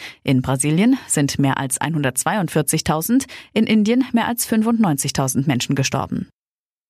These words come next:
Corona bringt Krankenkassen in Geldnot. Corona-Alarm bei Krankenkassen. Die Kassen kämpfen wegen der Pandemie mit erhöhten Ausgaben und viel geringeren Einnahmen. Hauptgrund: Wegen der Wirtschaftskrise in der Corona-Pandemie haben viele Unternehmen Probleme,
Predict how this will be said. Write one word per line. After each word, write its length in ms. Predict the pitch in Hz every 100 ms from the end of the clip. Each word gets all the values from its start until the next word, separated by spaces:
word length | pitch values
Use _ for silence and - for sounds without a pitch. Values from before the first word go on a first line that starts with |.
| _ _ _ _ _ _
Corona 420 | - 202 214 269
bringt 360 | 254 196 175 -
Krankenkassen 640 | - 190 233 196 165 - 180
in 160 | 170
Geldnot. 580 | 156 175 - 170 - - - _ - - - _
Corona-Alarm 720 | - 196 240 262 214 185 175
bei 160 | 170 156
Krankenkassen. 880 | - 151 208 202 - 147 - - - -
Die 60 | 117
Kassen 380 | 139 - 214
kämpfen 320 | 233 151 - 147
wegen 160 | 151
der 80 | 143
Pandemie 480 | - 147 143 147 240
mit 160 | 233
erhöhten 320 | - 160 151 -
Ausgaben 600 | 147 - 170 170 240 262
und 280 | - 269 -
viel 220 | - 262
geringeren 480 | 247 208 196 190 190
Einnahmen. 440 | 202 202 139 - - - - - -
Hauptgrund: 720 | 131 - - 151 240 - -
Wegen 200 | - 135
der 120 | 131 131
Wirtschaftskrise 640 | - 165 - - 165 151
in 60 | 147
der 100 | 143
Corona-Pandemie 840 | 165 151 151 170 160 160 190 269
haben 260 | 202 170 156
viele 280 | - 247
Unternehmen 480 | - 175 165 160 185
Probleme, 540 | 202 170 165 151 165